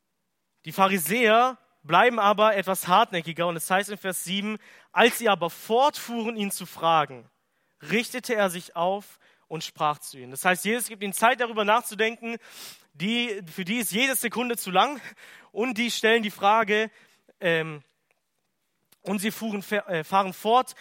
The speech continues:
ihn zu fragen. Und dann beginnt Jesus zu sprechen. Und auf seine, auf ihre scheinheilige Anklage folgt von Christus eine überführende Antwort. Er sagt in Vers sieben b,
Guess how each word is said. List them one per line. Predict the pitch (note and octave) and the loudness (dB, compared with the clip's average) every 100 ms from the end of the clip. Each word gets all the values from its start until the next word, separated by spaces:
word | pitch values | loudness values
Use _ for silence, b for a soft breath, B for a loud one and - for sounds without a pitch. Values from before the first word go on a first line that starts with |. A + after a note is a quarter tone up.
| B - | B -10
ihn | F#3 | -8
zu | - | -8
fragen. | - F3+ F#3+ F#3 C#3 A#2+ _ | -6 4 4 4 0 -16 _
Und | - D#3 | -12 0
dann | F#3 A#3+ | 2 2
beginnt | G#3+ F3 F#3+ F3+ | -2 -6 -6 -6
Jesus | D#3+ F#3 D#3 D#3+ - - b b | -4 -4 -4 -8 -10 -14 b b
zu | - - | -14 -10
sprechen. | - - E3+ E3 C#3+ G#2+ _ _ _ _ b b b | -10 -4 -2 -2 -8 -16 _ _ _ _ b b b
Und | - | -8
auf | D#3+ - | -6 2
seine, | F#3+ G3+ G3 F3+ b b b b - | 4 6 4 0 b b b b -14
auf | D#3+ | -8
ihre | G3 F3+ | -4 -4
scheinheilige | F3 - A3+ B3 C#4+ G#3+ A#3 A3+ G#3+ F3+ G3 | -4 0 2 2 0 0 2 2 0 -4 -2
Anklage | F#3 G#3+ - D3+ C#3+ C#3+ E3+ G3 - _ _ _ _ | -2 -2 -4 -2 -2 -2 -6 -6 -12 _ _ _ _
folgt | - F#3+ A#3 - | -6 -2 -2 -4
von | - F#3 | -8 -8
Christus | - G3+ G#3 - F3+ G3+ - - - | -6 -6 -4 -6 -6 -8 -10 -14 -8
eine | D#3+ E3 | -6 -6
überführende | D#3+ D3 - F3+ G#3 F3+ D3+ D#3+ | -8 -10 -12 -12 -10 -8 -8 -6
Antwort. | D3+ D#3+ - C3+ B2 _ - | -8 -10 -14 -14 -14 _ -10
Er | D3 | -6
sagt | C#3+ D3 C3+ - - _ _ _ - | -2 -2 -4 -12 -20 _ _ _ -20
in | |
Vers | C#3+ D3 - | -14 -10 -10
sieben | - E3+ E3 | -10 -12 -10
b, | D3 C#3 | -10 -10